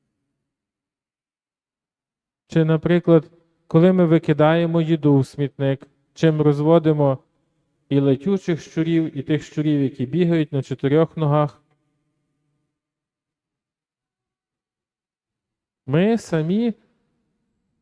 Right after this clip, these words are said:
деколи робимо якісь погані вчинки і тим самим завдаємо болю Богові,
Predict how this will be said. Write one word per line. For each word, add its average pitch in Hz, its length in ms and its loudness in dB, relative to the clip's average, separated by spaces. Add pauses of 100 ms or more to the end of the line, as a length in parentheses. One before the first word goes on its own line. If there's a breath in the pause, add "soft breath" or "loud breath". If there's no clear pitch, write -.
(200)
деколи 165 640 0 (300)
робимо 156 720 -2
якісь 135 380 -6
погані 156 480 -4
вчинки 196 500 -4
і 147 40 -4
тим 175 220 -4
самим 175 480 -6 (460)
завдаємо 156 680 2
болю 117 440 2 (1160)
Богові, 135 600 2